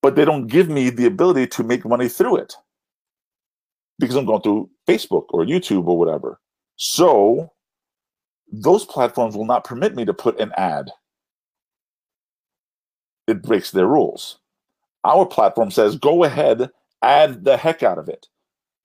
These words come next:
Now, we don't wanna have people have too many ads. You know, if one show with fifteen commercials for a thirty-minute show would not make any sense.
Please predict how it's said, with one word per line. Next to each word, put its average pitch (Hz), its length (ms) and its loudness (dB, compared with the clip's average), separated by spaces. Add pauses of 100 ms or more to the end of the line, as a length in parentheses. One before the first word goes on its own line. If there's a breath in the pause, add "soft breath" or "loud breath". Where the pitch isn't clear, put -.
Now, 120 180 2
we 143 100 -2
don't 147 180 -2
wanna 117 180 0
have 110 280 -6
people 98 280 -8
have 90 260 -4
too 123 140 -14
many 92 240 -10
ads. 90 560 -6 (440)
You 131 120 -4
know, 101 180 4
if 95 120 0
one 117 260 -2
show 117 340 2
with 202 100 0
fifteen 110 300 -2
commercials 101 460 -2
for 101 140 0
a - 20 -4
thirty-minute 92 440 0
show 120 220 0
would 95 180 -2
not 107 220 2
make - 160 -8
any 85 140 -8
sense. - 500 -8